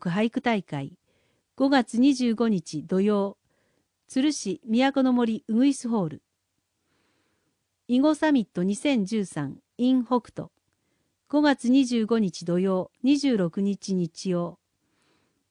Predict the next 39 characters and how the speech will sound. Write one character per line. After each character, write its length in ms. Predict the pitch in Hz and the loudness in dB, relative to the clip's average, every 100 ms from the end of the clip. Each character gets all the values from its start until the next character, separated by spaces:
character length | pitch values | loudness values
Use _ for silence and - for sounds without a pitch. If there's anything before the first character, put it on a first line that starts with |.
| _ _ _ | _ _ _
北 180 | 247 240 | -4 -2
斗 200 | 285 302 | -2 -4
市 140 | - | -2
の 200 | 196 170 _ | -4 -4 _
八 260 | 214 220 294 | -4 -2 0
ヶ 100 | 294 | 0
岳 280 | 254 208 190 | -2 -2 0
ロ 100 | 240 | 2
イ 80 | 269 | 2
ヤ 100 | 285 | 0
ル 80 | |
ホ 140 | 269 285 | 0 -2
テ 120 | 196 | -2
ル 100 | 165 | -4
ほ 100 | 156 | -4
か 140 | 175 | -4
で 100 | 170 | -6
す。 220 | 170 - - _ _ _ _ _ _ | -6 -12 -20 _ _ _ _ _ _
一 320 | 240 226 311 | -8 -2 -2
部 180 | 254 190 | 0 0
有 240 | 170 247 254 | 2 2 4
料 180 | 262 | 2
と 100 | 254 | 2
な 140 | 233 214 | 0 -2
り 100 | 196 | -2
ま 120 | 196 | -6
す。 240 | - _ _ _ _ _ _ _ _ _ _ _ _ _ _ _ _ _ | -10 _ _ _ _ _ _ _ _ _ _ _ _ _ _ _ _ _
稲 320 | - 233 277 277 | -2 2 2 2
江 200 | 277 - | 0 -2
ア 140 | 233 | -2
ー 40 | 262 | 0
ト 140 | 285 | 0
フ 60 | 269 | 0
ェ 60 | |
ス 100 | 254 | -2
テ 100 | - | -4
ィ 20 | 160 | -6
バ 140 | 143 | -4
ル。 160 | 143 | -8